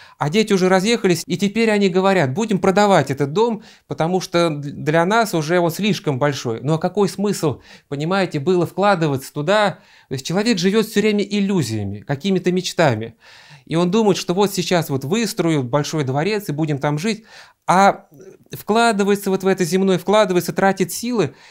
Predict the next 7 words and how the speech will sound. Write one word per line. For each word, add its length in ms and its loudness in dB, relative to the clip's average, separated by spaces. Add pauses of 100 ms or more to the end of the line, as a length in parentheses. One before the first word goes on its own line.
(180)
забывая 540 0
про 160 2
молитву. 420 2
То 60 0
есть 120 -4
набирает 600 2
себе 320 0